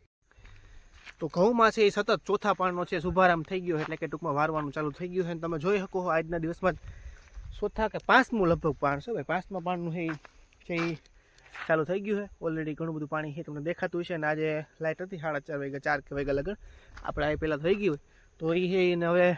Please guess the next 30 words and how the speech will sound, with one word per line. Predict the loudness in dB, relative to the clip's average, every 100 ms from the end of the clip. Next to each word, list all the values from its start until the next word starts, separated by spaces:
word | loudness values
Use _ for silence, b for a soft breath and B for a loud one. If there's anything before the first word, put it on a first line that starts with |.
| B -2
ઘઉંમાં | 0 0 0
છે | 0
પારવી | 2 2 0
પારવી | -4 -4
છે, | -4
ડુંડિયું | -4 -2 0 0
આવતું | -2 -4 -6 b b b -2
નજરે | 0 2 2
દેખાય | 2 0 2 0
છે. | 0
પાછળથી | 0 2 0 -2 -2
છે | 0
એની | 2 0
વખતે | -2 -4 -8
ખબર | -6 0
પડી | 2 2
જાય | 0
કે |
હવે | 0 0 -2 B B B B -4
ઘઉંમાં | -2 0 0
છે | 0
ડુંડી | -2 0 0
આવવાનો | 0 -4
સમય | -6 -6
છે, | -4
નજીક | -4 -4 -2
આવ્યો | -2 -2
છે | -4
અને | -4
હવે | -2